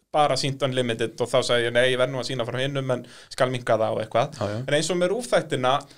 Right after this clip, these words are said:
Speaker 1: að ég ætla bara að vera hreinskilinn, mér finnst þetta ekki nálægt í að spennandi og sérubúnu. Bara út af því að það er ekki þessir veltur og hasar og allt
Speaker 2: Já,
Speaker 1: þetta,
Speaker 2: já,
Speaker 1: þó,
Speaker 2: já.
Speaker 1: þó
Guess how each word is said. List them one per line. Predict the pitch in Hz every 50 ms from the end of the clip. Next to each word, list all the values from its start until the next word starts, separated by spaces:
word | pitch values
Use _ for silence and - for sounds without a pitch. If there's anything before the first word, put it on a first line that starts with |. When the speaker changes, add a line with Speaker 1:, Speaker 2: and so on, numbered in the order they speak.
| _ _ _ _ _ _ _ 151
Speaker 1:
að | 151 156 151 - - _ _ _ _ _ _ _ _ _ _ _ _ _ _ _ _ _ _ _ -
ég | - 202 254 262
ætla | 214 - 185 170
bara | 175 165 170
að | 165
vera | 165 220
hreinskilinn, | 220 220 - 131 123 131 151
mér | 196 220 214
finnst | 220 220 - - 165
þetta | 160 165
ekki | - 156 165
nálægt | 190 180 147 135 -
í | 139 135
að | 135 -
spennandi | 160 160 156 123 113 120
og | 113 113
sérubúnu. | 113 127 120 - - - 50 - - _ _ _ _ _ _ _ _ _ _ _ _ _ _ _ -
Bara | 170 165 170
út | 170 185 190 190 -
af | 151 -
því | 175 160 156
að | 143 147
það | 160 151 156 160
er | 175 170 151 135
ekki | 123 - - - 139 135 131 131 - - - _ _ _ -
þessir | 151 143 143 151 143
veltur | 147 139 143 - 143 135 135
og | 123
hasar | 147 143 135 - 135 120 120 120
og | 123 123 131 - 139
allt | 139 123 110
Speaker 2:
Já, | 101
Speaker 1:
þetta, | 104 107 -
Speaker 2:
já, | - 95 90
Speaker 1:
þó, | 151
Speaker 2:
já. | 156 151 135
Speaker 1:
þó | 185